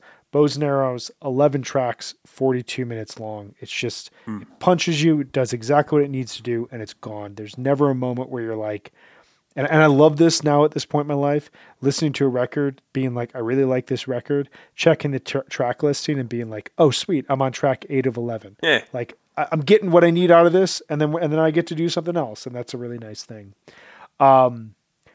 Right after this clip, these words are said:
Speaker 1: what else do we need to say here about, anything we need to say here for, uh, uh, Bows and Arrows before we transition into kind of the last record of this first period?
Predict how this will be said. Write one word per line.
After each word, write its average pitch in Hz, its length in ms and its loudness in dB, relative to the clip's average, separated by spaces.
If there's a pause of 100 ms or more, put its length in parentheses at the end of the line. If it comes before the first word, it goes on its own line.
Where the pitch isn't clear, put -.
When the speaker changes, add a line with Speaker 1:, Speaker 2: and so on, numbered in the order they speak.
(460)
Speaker 1:
what 160 100 6
else 190 180 4
do 214 40 0
we 202 60 2
need 175 140 4
to 156 40 -2
say 151 320 4
here 113 480 -8
about, 123 400 -6
anything 160 340 -6
we 147 120 -4
need 143 160 -6
to 127 100 -16
say 143 240 -4
here 139 300 -4
for, 127 440 -6
uh, 120 460 -8
uh, 117 420 -14
Bows 127 360 -6
and 127 80 -8
Arrows 123 260 -4
before 117 300 -14
we 113 80 -10
transition 117 640 -10
into 110 320 -14
kind 113 180 -16
of 107 60 -14
the 107 80 -14
last 117 400 -4 (440)
record 131 360 -6
of 113 100 -10
this 120 160 -10
first 123 300 -14
period? 139 400 -10